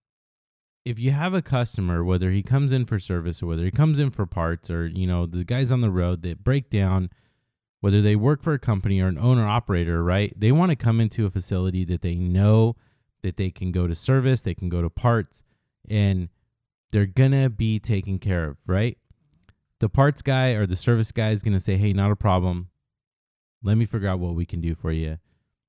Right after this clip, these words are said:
Whether they have a sample, whether they not, it doesn't matter, right?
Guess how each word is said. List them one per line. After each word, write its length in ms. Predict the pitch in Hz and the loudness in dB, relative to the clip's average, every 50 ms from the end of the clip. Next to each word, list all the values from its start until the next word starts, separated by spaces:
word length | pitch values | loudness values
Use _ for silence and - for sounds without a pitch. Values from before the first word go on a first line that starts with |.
| _ _ _ _ _ _ _ _ _ _ _ _ _ | _ _ _ _ _ _ _ _ _ _ _ _ _
Whether 240 | - 90 92 90 92 | -8 -4 -2 0 2
they 100 | 92 95 95 | 2 4 4
have 200 | 107 139 156 139 | 2 2 2 2
a 60 | 120 | 0
sample, 460 | - - 113 104 101 - 113 104 95 | 0 0 0 0 0 0 0 0 2
whether 240 | 90 85 85 82 82 | 2 2 2 0 0
they 140 | 80 80 82 | 0 -2 0
not, 420 | 95 113 123 123 120 113 - - _ _ _ _ _ _ - | 2 2 2 2 0 -2 -4 -8 _ _ _ _ _ _ -8
it 120 | 127 117 | -8 0
doesn't 280 | 110 156 151 143 143 127 | 4 4 6 6 6 4
matter, 380 | 120 113 92 80 78 85 85 _ _ - | 6 4 4 2 -2 -8 -12 _ _ -2
right? 300 | 95 98 107 120 127 | 0 2 2 2 0